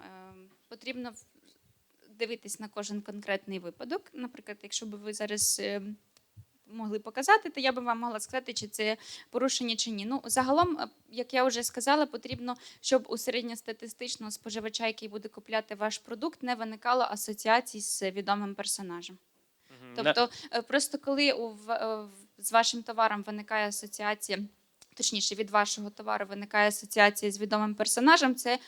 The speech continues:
Speaker 1: значить, ви отримуєте комерційну вигоду за рахунок творців цього,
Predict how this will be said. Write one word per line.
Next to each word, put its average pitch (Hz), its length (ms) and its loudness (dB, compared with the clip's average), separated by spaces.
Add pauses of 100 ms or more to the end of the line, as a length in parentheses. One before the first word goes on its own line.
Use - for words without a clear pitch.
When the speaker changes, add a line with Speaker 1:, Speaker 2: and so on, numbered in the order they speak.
(180)
Speaker 1:
значить, 220 340 -2
ви 233 120 4
отримуєте 220 600 0
комерційну 208 600 2
вигоду 269 420 4
за 220 140 6
рахунок 220 380 0 (220)
творців 220 480 0
цього, 208 360 4